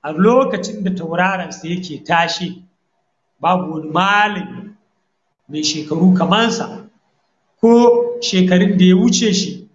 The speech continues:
yadda al'umma ake shauƙinsa, ake so a ji shi, ga kuma usulubi Allah subhanahu wata'ala ya hore masa. Allah ya hore masa usulubi na da'awa, ga kuma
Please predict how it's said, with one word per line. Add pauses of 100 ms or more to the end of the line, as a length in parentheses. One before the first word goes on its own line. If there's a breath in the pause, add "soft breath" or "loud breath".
(480)
yadda
al'umma
ake
shauƙinsa, (500)
ake
so
a
ji
shi,
ga
kuma (140)
usulubi (160)
Allah
subhanahu
wata'ala
ya
hore
masa. (840)
Allah
ya
hore
masa
usulubi
na
da'awa, (540)
ga
kuma